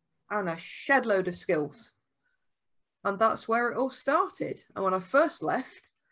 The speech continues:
I worked alongside my wife, Asha, in re-, reinventing her business into a full-on, um,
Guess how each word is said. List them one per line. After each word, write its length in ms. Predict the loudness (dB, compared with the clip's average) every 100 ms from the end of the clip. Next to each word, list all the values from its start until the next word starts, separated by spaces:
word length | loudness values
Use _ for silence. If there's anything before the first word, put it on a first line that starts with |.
| _ _ _
I 100 | 0
worked 300 | 4 4 2
alongside 400 | 0 0 -2 -2
my 80 | 0
wife, 320 | 2 2 0
Asha, 440 | -2 -6 -2 0 0
in 220 | -2 0
re-, 220 | 4 4
reinventing 760 | 4 4 4 4 0 -2 -4 -4
her 160 | 0 0
business 400 | 0 -4 -6 -8
into 200 | -8 -8
a 60 |
full-on, 640 | -6 -2 2 2 2 -2 -4
um, 440 | -2 -2 -4 -8